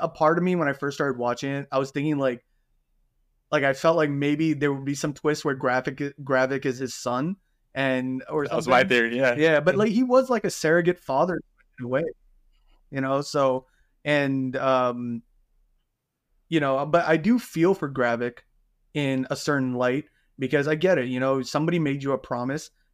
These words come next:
Speaker 1: and over X amount of years, that promise wasn't fulfilled. And eventually, you know, you become bitter and you become in a phase, you go to a phase where you're just lashing out, whether you think you're right or wrong,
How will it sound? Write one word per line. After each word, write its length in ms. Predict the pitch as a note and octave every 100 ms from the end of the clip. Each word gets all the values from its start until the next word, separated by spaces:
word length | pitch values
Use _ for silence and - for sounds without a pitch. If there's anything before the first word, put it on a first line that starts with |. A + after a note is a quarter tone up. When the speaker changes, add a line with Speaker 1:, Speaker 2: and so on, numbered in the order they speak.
| -
Speaker 1:
and 200 | B2+ B2+
over 340 | C#3+ C#3+ C#3+
X 220 | C3+ C#3
amount 220 | D3 C#3 C3+
of 80 |
years, 280 | B2+ C3+ D3
that 220 | C3+ A#2
promise 380 | - C3 C3 C3
wasn't 320 | C3+ C3 B2+
fulfilled. 460 | A#2+ - C3 B2+ D#3+ _ _ _
And 180 | - D3
eventually, 540 | D3+ E3 G#3 F3+ D#3 C#3+
you 100 | C#3
know, 140 | D#3
you 160 | D#3+ D#3
become 400 | C#3+ D3+ D#3 C#3+
bitter 460 | C3+ B2+ C3 D#3
and 360 | E3+ C3+ B2+ B2+
you 80 | B2
become 580 | B2+ - C#3 C#3 C3+ C#3 _ _ _ _
in 160 | D3 C#3+
a 60 | C3+
phase, 560 | - D3+ D3 C#3 C3+
you 120 | C#3+ D3+
go 180 | D3 D3+
to 100 | D3+
a 60 |
phase 420 | - C#3+ C#3+ C#3 C3
where 380 | C3 C3 C3 _ _ _
you're 160 | C3+ D3
just 360 | D3 C#3+ - _ _ _ _ _
lashing 500 | C3+ C3 C#3 C#3 C3+ B2
out, 320 | D3 D3 -
whether 180 | C#3 D3+
you 140 | D#3
think 200 | D3 E3+
you're 100 | C#3
right 240 | B2 C3 C3+
or 80 |
wrong, 420 | A#2 A#2+ C#3 B2